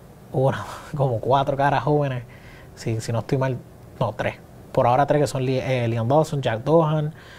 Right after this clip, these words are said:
y Kimi Antonelli. Por ahora son esas tres caras nuevas que los vamos a ver.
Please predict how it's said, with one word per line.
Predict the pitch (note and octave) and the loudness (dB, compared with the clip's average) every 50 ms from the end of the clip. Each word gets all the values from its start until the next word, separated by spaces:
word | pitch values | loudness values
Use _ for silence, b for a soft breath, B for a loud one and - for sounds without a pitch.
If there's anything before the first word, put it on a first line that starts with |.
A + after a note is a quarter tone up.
| B B B B | B B B B
y | - A#2 A#2 A#2 A2+ G#2 | -4 -2 0 0 0 -2
Kimi | - - C3 C3 C3 | -4 -2 -2 0 0
Antonelli. | C3 C3+ - B2+ A#2+ C#3 D3+ C#3+ C3 C3 C3 - - - | -2 0 0 0 0 2 0 0 -2 -4 -8 -12 -16 -14
Por | - - - - A2 | -14 -8 -6 -4 -2
ahora | A2 A2 | -2 -2
son | - - B2+ | -2 -2 -6
esas | A2+ - B2 A#2+ | -4 -4 -6 -8
tres | - - B2+ - | -6 -8 -8 -6
caras | - - B2+ B2 A#2+ | -2 -2 0 0 0
nuevas | B2 B2 C3 C3+ C#3 B2+ | 0 0 2 0 2 2
que | B2+ | 0
los | B2+ A#2 | -2 -2
vamos | A#2 A2+ A#2 A#2+ B2 B2+ | -4 -4 -2 -2 -2 -2
a | B2 | 0
ver. | B2 C#3 D#3+ F3 | 2 4 2 2